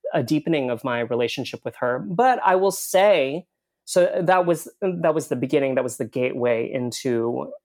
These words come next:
the fandom. But it's been up and down and, and n-, not always the smoothest pas-, path. I'm not gonna sit here and say that I was always a lamb from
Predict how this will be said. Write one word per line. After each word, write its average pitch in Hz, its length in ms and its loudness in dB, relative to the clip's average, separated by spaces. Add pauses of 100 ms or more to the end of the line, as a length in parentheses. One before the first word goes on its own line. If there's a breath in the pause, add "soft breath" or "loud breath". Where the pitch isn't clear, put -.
the 123 400 0 (340)
fandom. 151 800 0 (400 soft breath)
But 147 600 2 (360)
it's - 480 -4
been 202 840 2 (280)
up - 260 0
and 196 240 4
down 180 540 4
and, 165 420 0
and 156 500 0
n-, 190 160 -2 (140)
not 180 380 4
always 165 420 2
the 160 100 -4
smoothest 151 480 -2
pas-, 151 280 0 (260)
path. 160 320 0
I'm 156 220 0
not 147 160 2
gonna 156 320 0
sit 147 180 -2
here 143 140 0
and 139 120 0
say 135 260 2
that 131 340 0 (200 loud breath)
I 139 100 4
was 135 180 -2
always 127 300 0
a 120 60 0
lamb 123 460 -2
from 123 380 -2